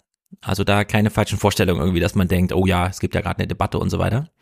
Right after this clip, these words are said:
Und wenn man sich's genau anschaut, was da passiert, also B A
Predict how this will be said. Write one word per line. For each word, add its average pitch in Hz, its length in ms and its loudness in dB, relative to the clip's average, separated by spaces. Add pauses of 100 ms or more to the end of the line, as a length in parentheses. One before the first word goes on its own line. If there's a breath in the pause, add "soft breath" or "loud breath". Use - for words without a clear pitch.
(680 loud breath)
Und 127 240 6
wenn 127 120 6
man 135 80 2
sich's 123 180 0
genau 123 220 6
anschaut, 120 420 2
was 113 140 2
da 123 100 2
passiert, 107 680 0
also 104 260 2
B - 260 2
A 113 140 2